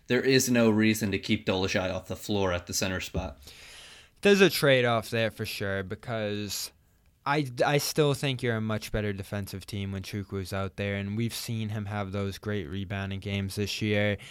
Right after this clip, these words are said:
Speaker 2: It, it's just frustrating because I, I think Boeheim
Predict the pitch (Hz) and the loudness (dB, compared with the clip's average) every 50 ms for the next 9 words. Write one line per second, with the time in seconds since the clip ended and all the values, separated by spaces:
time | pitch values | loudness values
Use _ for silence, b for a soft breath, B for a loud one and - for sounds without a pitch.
0 | B B B - 131 - - _ - 143 135 - - - 160 151 131 - - - | B B B -2 -2 -2 -2 _ -2 -2 -2 -2 -2 0 0 0 0 0 0 0
1 | 135 131 127 - - 143 127 120 113 107 110 - - 123 117 113 110 110 107 - | 0 0 0 0 0 0 0 0 0 -2 -2 -2 0 0 2 2 2 2 0 -2
2 | - - - 117 117 - - - 117 117 - 117 113 104 - 110 113 117 117 113 | -2 -2 -4 -4 -4 -4 -2 -4 -4 -2 -2 -2 -2 -2 0 0 2 2 2 2
3 | 117 110 107 104 98 98 95 92 92 | 2 0 0 0 0 -2 -4 -4 -8